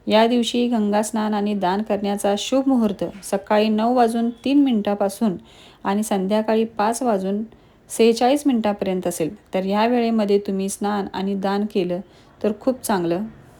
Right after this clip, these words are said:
देशभरात मकर संक्रांतीचा सण मोठ्या उत्साहात आपण साजरा करतो. तर या दिवशी काळ्या रंगाला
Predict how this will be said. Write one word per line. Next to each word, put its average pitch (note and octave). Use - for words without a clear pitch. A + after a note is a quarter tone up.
देशभरात A#3
मकर G#3
संक्रांतीचा A3
सण A3
मोठ्या G#3+
उत्साहात A3
आपण G3+
साजरा E3+
करतो. D#3+
तर G3
या G3+
दिवशी G#3+
काळ्या F#3+
रंगाला G3